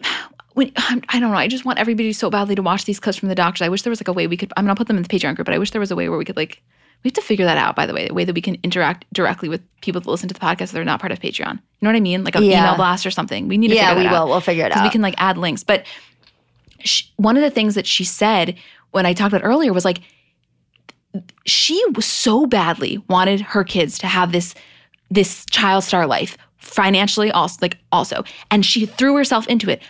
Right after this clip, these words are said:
Speaker 1: But it also was killing her simultaneously. Like, life on the road was not easy. She said sh-,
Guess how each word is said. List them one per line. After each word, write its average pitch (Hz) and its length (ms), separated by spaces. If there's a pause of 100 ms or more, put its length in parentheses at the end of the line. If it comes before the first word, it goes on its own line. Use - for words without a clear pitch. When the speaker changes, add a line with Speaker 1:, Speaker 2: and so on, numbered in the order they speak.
(140)
Speaker 1:
But - 280 (100)
it 285 140
also 359 320
was 294 180
killing 285 340
her 214 280
simultaneously. 208 680
Like, 185 140
life 220 280
on 392 100
the 330 80
road 254 180
was 226 120
not 226 180
easy. 220 180
She 302 340
said 320 460
sh-, - 340